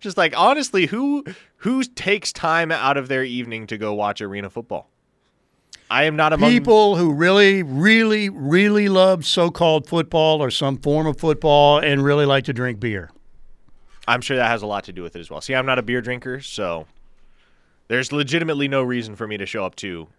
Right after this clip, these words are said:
Speaker 1: an indoor football game.
Speaker 2: But the, uh, the Kurt Warner movie, and I knew it was gonna be a sports cliche movie. You know Kurt Warner's story already, but I, there are a few bits and pieces I didn't know. It's worth seeing. It's not bad. It's not gonna win any Oscars or anything, but it's a,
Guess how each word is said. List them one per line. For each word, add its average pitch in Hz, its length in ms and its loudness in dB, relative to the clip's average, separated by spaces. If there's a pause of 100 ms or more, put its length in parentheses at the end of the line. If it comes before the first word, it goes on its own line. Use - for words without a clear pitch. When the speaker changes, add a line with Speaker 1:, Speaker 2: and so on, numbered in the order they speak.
(100)
Speaker 1:
an 117 100 -8
indoor 90 240 -8
football - 340 -18
game. - 100 -16
Speaker 2:
But 165 180 -2
the, 170 300 2
uh, 147 60 0
the 147 120 -4
Kurt 226 260 0
Warner 196 320 -4
movie, 156 420 -2
and 180 140 2
I 226 80 2
knew 285 220 -4
it - 20 -6
was 214 140 -6
gonna 190 160 -4
be 175 120 -2
a 151 60 -4
sports 156 460 -6
cliche 127 560 -2
movie. 117 260 -2
You 214 140 -2
know 233 160 -2
Kurt 190 300 -2
Warner's 170 320 -4
story 147 380 0
already, 139 480 4
but 143 460 0
I, 165 180 -2
there 214 220 -4
are 294 40 0
a 262 60 -4
few 285 200 0
bits 233 220 -2
and 170 120 -4
pieces 156 380 -6
I 135 100 2
didn't 143 240 0
know. 113 220 -4 (320)
It's 285 220 -4
worth 302 240 -2
seeing. 190 420 -2
It's 220 160 -6
not 214 200 -4
bad. 139 320 4
It's 175 140 -6
not 170 100 -2
gonna 156 140 -2
win 147 180 -2
any 151 200 -2
Oscars 127 600 -2
or 127 80 -4
anything, 117 400 -4
but 160 140 2
it's 190 180 -4
a, 180 180 -2